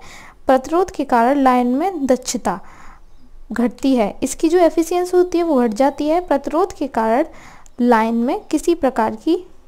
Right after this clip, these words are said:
एनर्जी स्टोर नहीं होती है। अब जो रेजिस्टेंस है उसके कारण हमारी लाइन में कोई भी रेजिस्ट-, अ, एनर्जी स्टोर नहीं होगी। अब नेक्स्ट देखते हैं इंडक्टेंस। इंडक्टेंस क्या होता है? जब किसी लूप में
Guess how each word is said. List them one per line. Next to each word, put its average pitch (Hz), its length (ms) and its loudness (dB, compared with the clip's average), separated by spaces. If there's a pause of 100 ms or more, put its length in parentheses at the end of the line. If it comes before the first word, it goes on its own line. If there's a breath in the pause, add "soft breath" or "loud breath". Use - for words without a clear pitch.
एनर्जी 240 440 2
स्टोर 359 400 -2
नहीं 370 240 2
होती 220 360 -4
है। 196 140 -4 (320 loud breath)
अब 220 120 -6
जो 294 100 0
रेजिस्टेंस 294 540 -2
है 320 60 0
उसके 311 260 -4
कारण 311 260 0
हमारी 269 300 0
लाइन 247 240 2
में 269 120 -2
कोई 269 180 0
भी 294 140 0
रेजिस्ट-, 262 320 -4
अ, 233 360 0 (140)
एनर्जी 240 360 0
स्टोर 359 320 -4
नहीं 269 260 0
होगी। 208 240 -6
अब 220 220 -6
नेक्स्ट 285 280 -4
देखते 320 240 -6
हैं 381 160 -4
इंडक्टेंस। 254 640 -2 (420 loud breath)
इंडक्टेंस 285 640 -4
क्या 247 180 -4
होता 302 420 -8
है? 440 340 -10 (720)
जब 294 280 2
किसी 359 240 2
लूप 247 380 2
में 247 220 -2